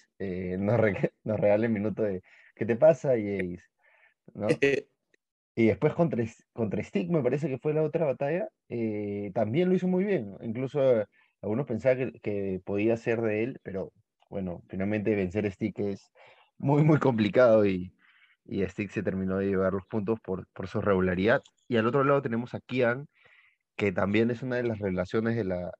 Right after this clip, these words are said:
Speaker 1: de la F M S, eh, que, su victoria contra Jace, que,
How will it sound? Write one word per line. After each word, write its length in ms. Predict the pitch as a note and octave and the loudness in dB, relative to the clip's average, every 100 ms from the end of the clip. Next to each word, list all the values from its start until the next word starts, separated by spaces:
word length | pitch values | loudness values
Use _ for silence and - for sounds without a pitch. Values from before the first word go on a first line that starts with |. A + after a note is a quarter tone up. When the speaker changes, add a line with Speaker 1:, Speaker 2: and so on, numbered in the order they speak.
| _ | _
Speaker 1:
de 140 | F#2 | -8
la 140 | F2+ F#2 | -4 -4
F 160 | F#2 | -4
M 240 | G#2+ F#2+ G2+ | -6 -2 -2
S, 320 | G2+ G2 A2+ - _ _ _ _ - | -4 -6 -8 -12 _ _ _ _ -8
eh, 720 | F#2+ F2+ F2+ F#2 F2 F2 E2+ - _ _ _ _ _ _ _ - | -2 -2 -2 -6 -8 -10 -12 -18 _ _ _ _ _ _ _ -20
que, 160 | D3 _ G#2+ F#2 - | -20 _ -12 -12 -8
su 240 | A#2 G2+ | -4 -2
victoria 400 | G2 F2 G#2+ A2 | -2 -2 2 2
contra 220 | A2 G2+ | 2 0
Jace, 360 | F#2+ G#2+ G#2+ A2+ - _ | 0 0 -2 -4 -10 _
que, 300 | F#2+ F2+ | -10 -8